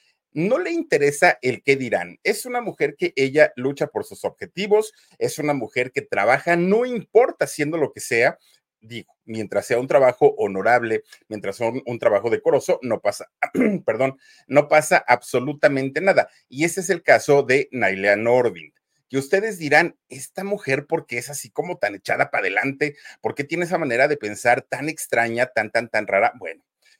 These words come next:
les platicaba el lunes mismo, eh, la historia incluso de la mamá de Nailea Norvin,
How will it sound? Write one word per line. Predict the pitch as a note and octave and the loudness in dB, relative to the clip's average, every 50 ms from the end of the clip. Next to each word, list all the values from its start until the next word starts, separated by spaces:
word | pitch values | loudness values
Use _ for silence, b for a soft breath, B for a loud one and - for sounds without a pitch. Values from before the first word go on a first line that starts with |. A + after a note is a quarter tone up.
| b _ | b _
les | - A#2+ B2 - | -10 -10 -6 0
platicaba | C#3 C3 C3 - C3+ - F3 F3+ F#3+ - | 0 0 0 0 -2 2 2 2 2 2
el | - D#3 D#3 | 0 -2 -6
lunes | D3 C#3 D#3 D3+ D3 C#3+ | -4 -6 -6 -8 -8 -6
mismo, | C3 C3+ A#2 F#2+ F#2 A2 A#2 B2 A#2 - - | -6 -8 -8 -8 -6 -4 -2 -2 -2 -4 -6
eh, | G2+ A2 A2 A2+ A2 G#2+ G#2+ G#2+ - - | -6 -4 -4 -2 -2 -2 -2 -2 -4 -2
la | A#2 A#2 A2 | 0 0 0
historia | G#2+ - - - C3+ B2+ B2+ B2 B2 - - | -2 -4 -4 0 0 0 2 0 -2 -2 -4
incluso | - A2+ A2 G#2 _ - F#3+ B3+ D4+ - F#3 D3 | -8 -14 -14 -14 _ -10 -8 -8 -4 -2 0 0
de | C3 | 0
la | G#2+ G2 | 0 0
mamá | G2 G2 G2 G#2 A2+ A#2 B2 - _ | -2 -2 -2 0 2 0 0 0 _
de | G#2+ G#2+ | -4 -4
Nailea | G2 F#2+ F2+ F2 F2 F2 F2+ G2 | -4 -2 -4 -6 -4 -2 -2 -2
Norvin, | A#2 C#3 D3 D3 C#3 G#2+ F#2+ F#2 - | 0 0 0 0 0 -4 -8 -18 -20